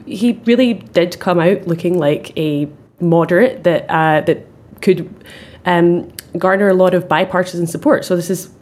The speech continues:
embarrassing in that regard. It's also embarrassing because he is clearly a, a true believer in school choice.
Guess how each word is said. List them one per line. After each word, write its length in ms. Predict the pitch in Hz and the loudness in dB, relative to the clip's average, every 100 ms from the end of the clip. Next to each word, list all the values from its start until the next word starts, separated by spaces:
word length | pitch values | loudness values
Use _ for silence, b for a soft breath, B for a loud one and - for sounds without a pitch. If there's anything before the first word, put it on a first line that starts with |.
| _ _ - | _ _ -4
embarrassing 580 | 175 165 214 277 170 156 | -2 0 2 2 0 -2
in 80 | |
that 120 | 151 151 | -4 -4
regard. 280 | 156 151 | -4 -4
It's 120 | 147 294 | -2 -2
also 200 | 330 381 | 2 4
embarrassing 380 | 269 240 226 | 4 2 0
because 260 | 202 196 170 | -2 -2 -6
he 340 | - - 220 | -8 -6 2
is 280 | 214 208 - - | 2 2 -4 -4
clearly 360 | - 202 196 | 2 4 4
a, 140 | 151 - | 0 -2
a 80 | 160 | -10
true 220 | - 175 | 0 0
believer 360 | 165 160 170 160 | 2 2 2 2
in 240 | - 156 | 2 0
school 240 | 165 151 147 | -2 -4 -6
choice. 380 | 151 143 196 | -4 -2 -2